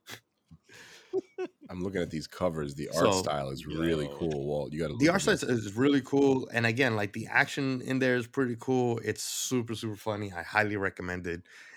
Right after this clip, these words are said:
Speaker 1: It's called, uh, Spy Family, and I believe it's, uh, if I'm not mistaken, is this person's first manga, but I might not, I might, I may be, I may be wrong about that. But the story and art by Tetsuya Endo.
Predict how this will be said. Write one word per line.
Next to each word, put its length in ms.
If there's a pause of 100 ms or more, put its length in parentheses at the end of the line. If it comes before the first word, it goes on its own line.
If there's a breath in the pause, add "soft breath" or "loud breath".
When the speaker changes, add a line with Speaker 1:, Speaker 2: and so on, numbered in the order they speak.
Speaker 1:
It's 220
called, 580
uh, 300
Spy 340
Family, 380
and 80
I 60
believe 480
it's, 260
uh, 380 (460 soft breath)
if 60
I'm 120
not 140
mistaken, 500
is 120
this 160
person's 440
first 500 (280)
manga, 420
but 140
I 40
might 200
not, 160
I 80
might, 260 (300)
I 60
may 180
be, 380
I 40
may 140
be 120
wrong 200
about 220
that. 160 (500 loud breath)
But 440
the 60
story 340
and 100
art 180
by 220
Tetsuya 600
Endo. 380